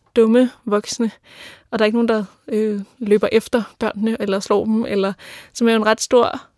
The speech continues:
øh, udvikling egentlig i,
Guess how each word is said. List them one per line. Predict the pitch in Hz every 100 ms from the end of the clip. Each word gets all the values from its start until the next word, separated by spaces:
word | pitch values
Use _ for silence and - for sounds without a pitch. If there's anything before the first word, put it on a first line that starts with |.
| _ _
øh, | - 240 226 214 208
udvikling | 247 262 302 - 269
egentlig | 240 208 220 226 - _ _ -
i, | 226 214 202